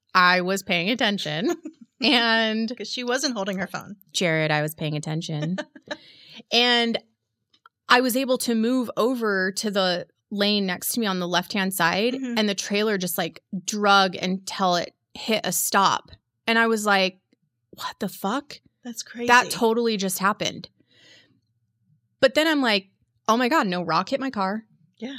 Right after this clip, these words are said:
Speaker 1: No one hit me."
Speaker 2: You made off pretty good.
Speaker 1: Yeah. And then I, and then I felt a little bit guilty because I drove away thinking, like,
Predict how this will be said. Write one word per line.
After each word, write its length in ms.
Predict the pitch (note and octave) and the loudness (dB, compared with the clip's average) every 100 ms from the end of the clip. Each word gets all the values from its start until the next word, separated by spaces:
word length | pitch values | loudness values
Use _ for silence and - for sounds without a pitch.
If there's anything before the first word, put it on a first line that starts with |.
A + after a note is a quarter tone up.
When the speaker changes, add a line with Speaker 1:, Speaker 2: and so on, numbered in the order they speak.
| - | -6
Speaker 1:
No 140 | G3 G3 | 0 2
one 140 | A#3 | 2
hit 240 | G3+ G#3 | 2 0
me." 380 | D#3+ B3+ G#3 E3 | 2 0 0 -2
Speaker 2:
You 120 | A#3 A#3+ | -6 -10
made 120 | B3 | -10
off 120 | A#3+ | -10
pretty 180 | - G3+ | -10 -12
good. 280 | A#3+ B3 F#3+ _ | -10 -10 -12 _
Speaker 1:
Yeah. 440 | - A#3+ B3 C#4+ A3+ | -10 -4 2 4 4
And 200 | G#3+ A#3+ | 2 0
then 100 | C4+ | 0
I, 200 | E4 D4+ - | 0 -2 -2
and 100 | G#3+ | -2
then 80 | C4+ | 0
I 60 | |
felt 200 | C#4 C4 | 2 2
a 40 | G#3 | 2
little 180 | G3+ A3 | 0 0
bit 180 | F#3 | -2
guilty 260 | - F#3+ G3+ | -2 -2 -2
because 280 | F#3+ - A3+ | -6 -6 -4
I 120 | C#4+ | -2
drove 280 | B3 G3 G3 | 0 0 0
away 300 | F3+ E3 G3 | 2 2 2
thinking, 380 | G3+ G3 F#3+ F#3+ | 0 -4 -2 -2
like, 300 | F3 D#3+ | 0 0